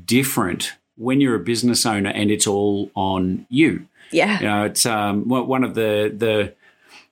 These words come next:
Speaker 1: kind of analogies we kick around a lot is that if you haven't had a few sleepless nights wondering whether your business would make it or not,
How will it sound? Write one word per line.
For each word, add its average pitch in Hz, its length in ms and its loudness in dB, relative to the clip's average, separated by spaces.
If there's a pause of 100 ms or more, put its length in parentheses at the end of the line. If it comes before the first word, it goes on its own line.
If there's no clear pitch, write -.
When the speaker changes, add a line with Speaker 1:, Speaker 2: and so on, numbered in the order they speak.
Speaker 1:
kind 151 160 0
of 131 60 0
analogies 117 480 0
we 120 140 2
kick 127 180 -2
around 107 260 0
a 113 60 0
lot 101 220 0
is 95 100 -2
that 110 100 0
if 113 140 0
you 135 140 2
haven't 131 160 0
had 120 120 -2
a 107 60 -4
few 120 160 -2
sleepless 107 540 0
nights 104 240 0
wondering 107 520 0
whether 110 200 2
your 104 120 2
business 101 320 0
would 98 160 -2
make 98 280 0
it 110 40 -4
or 120 80 0
not, 135 280 0